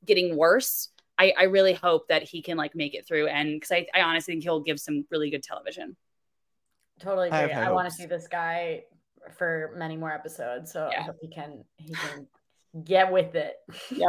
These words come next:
Speaker 3: Yeah, get your, get your flux in check there,
Speaker 2: <laughs>
Speaker 3: buddy. Um, I
Speaker 2: In the
Speaker 3: also
Speaker 2: here area. <laughs>
Speaker 3: Right, right, right.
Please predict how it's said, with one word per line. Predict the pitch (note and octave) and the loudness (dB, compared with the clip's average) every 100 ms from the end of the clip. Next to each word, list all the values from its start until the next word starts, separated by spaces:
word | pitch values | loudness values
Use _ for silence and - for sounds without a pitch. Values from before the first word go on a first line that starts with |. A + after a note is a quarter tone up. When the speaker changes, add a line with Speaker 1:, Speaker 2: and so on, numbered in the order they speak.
| F#3 | 6
Speaker 3:
Yeah, | G#2 | 4
get | C#3 - | -4 -2
your, | F#3 - - - | -2 -2 -14 2
get | G3 A3 | 4 6
your | A3 | 4
flux | - F3+ E3+ E3+ - | 2 6 6 4 -2
in | C#3 C3 | 0 0
check | - - - | -2 -4 -4
there, | - E2+ | -8 -8
Speaker 2:
<laughs> | - | 0
Speaker 3:
buddy. | C4 B3+ C4+ C4 C4 B3+ - F4 | 4 6 8 6 6 4 4 2
Um, | - D#3 C4+ - - - - - - - | 2 0 -2 -6 -10 -2 -2 -2 -14 4
I | F3+ F#3 | 8 8
Speaker 2:
In | |
the | G#4 | 8
Speaker 3:
also | G3+ A#3 - F3+ C#3+ - D#3 D#3 - _ _ | 6 6 2 6 8 10 8 6 0 _ _
Speaker 2:
here | C4+ C4 G#3+ - | 6 8 8 4
area. | A3 A3 C#4 G#4 | 4 6 8 10
<laughs> | - C#5 - - - | 10 8 6 4 4
Speaker 3:
Right, | F3+ D3+ - | 4 4 4
right, | C#3+ B2 | 4 8
right. | - - | 8 10